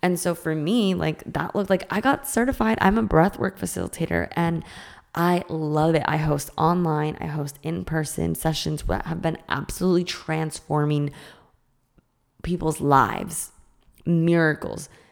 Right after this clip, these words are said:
manifestations, new job promotions, relationships. Like, this work is amazing. So I, I did that. It saved me, and then I'm able to now give that back together to others. I also manifested a few other things. I hosted my first retreat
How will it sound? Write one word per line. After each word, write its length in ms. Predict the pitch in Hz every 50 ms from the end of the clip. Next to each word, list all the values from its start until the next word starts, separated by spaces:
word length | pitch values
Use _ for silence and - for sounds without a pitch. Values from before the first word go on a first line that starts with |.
| _ _ -
manifestations, 1000 | 170 175 180 175 180 185 170 151 165 151 - - - - - - - - - 160
new 260 | 175 190 196 202 196
job 260 | 180 180 165 151 147
promotions, 520 | - - 147 - - - - - - -
relationships. 640 | 156 170 170 190 196 208 196 185 160 - 147 - -
Like, 260 | 156 147 - - - _ _
this 300 | - 175 151 147 131 -
work 240 | - - 147 151 -
is 120 | 156 151 156
amazing. 540 | 139 143 139 139 143 156 151 - 76 -
So 340 | - - 160 147 139 - - - -
I, 180 | - 226 254 254 -
I 80 | - 247
did 300 | 226 - 220 233 226 -
that. 340 | - - - - - - - - - - - - - - -
It 140 | 202 196 -
saved 400 | - - 185 170 175 180 180 175
me, 280 | 165 160 160 165 175 -
and 180 | - 175 165
then 100 | 160 156
I'm 140 | 151 151 143
able 220 | 117 135 - 139
to 100 | 147 -
now 140 | 151 147 160
give 140 | 160 - -
that 140 | - - -
back 200 | - - - -
together 480 | - - 67 - - - - - - - -
to 80 | - 170
others. 400 | 139 - 69 - - 156 151 - _ - - - - - - - - -
I 60 | 202
also 240 | 170 165 - - 165
manifested 580 | 151 147 151 160 151 - 160 151 - - 151
a 60 | 156
few 160 | 151 - 175 175
other 120 | 175 165
things. 260 | - - 117 85 - - -
I 80 | 165 165
hosted 400 | 147 151 160 160 156 - - 165
my 120 | 160 147
first 440 | 147 - - - 147 147 151 - -
retreat 840 | 160 147 - - - - 156 151 147 160 196 220 - - - - _